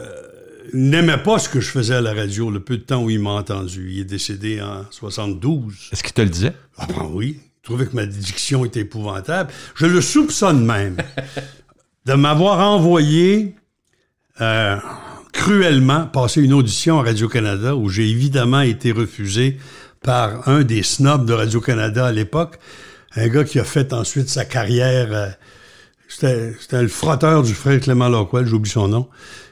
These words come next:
Speaker 1: euh, qui était un, un ami ou un contact de mon père, qui m'avait fait la leçon en disant « C'est épouvantable d'être le fils de René Arthur et de parler si mal. »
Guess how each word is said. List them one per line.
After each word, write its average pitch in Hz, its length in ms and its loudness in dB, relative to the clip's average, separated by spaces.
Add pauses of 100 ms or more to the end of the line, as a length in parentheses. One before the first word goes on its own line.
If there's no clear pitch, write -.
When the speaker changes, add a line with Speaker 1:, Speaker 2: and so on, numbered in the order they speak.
(220)
Speaker 1:
euh, 127 300 4
qui 127 160 0
était 135 140 2
un, 110 600 2
un - 20 2
ami 143 300 6
ou 139 100 6
un 120 100 2
contact 123 440 0
de 120 60 0
mon 104 220 2
père, 127 540 -2
qui - 120 -4
m'avait 123 280 2
fait 156 140 2
la 143 120 2
leçon 127 320 2 (100)
en 117 60 2
disant « 113 200 0
C'est - 120 -4
épouvantable 147 920 0 (340)
d'être 139 200 2
le 135 80 2
fils 180 340 0
de 135 80 2
René 139 300 4
Arthur 185 420 2
et 127 60 2
de 117 100 0
parler 143 320 0
si 123 220 -2
mal. » 139 500 0